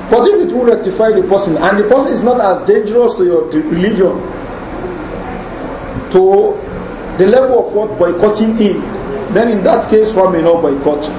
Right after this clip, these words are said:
One can still make attempt to rectify the person. So when you see somebody is an Ikhwani, for instance, how much does this, does it affect your religion? Yes, you must do what is called ajru wiqa'i.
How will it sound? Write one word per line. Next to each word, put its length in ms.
One 180
can 160
still 240
make 200
attempt 380
to 80
rectify 520
the 140
person. 280
So 120
when 120
you 60
see 60
somebody 280
is 40
an 120
Ikhwani, 600
for 160
instance, 520
how 300
much 240
does 180
this, 160
does 180
it 160
affect 400
your 200
religion? 360
Yes, 300
you 80
must 300
do 80
what 240
is 80
called 240
ajru 400
wiqa'i. 640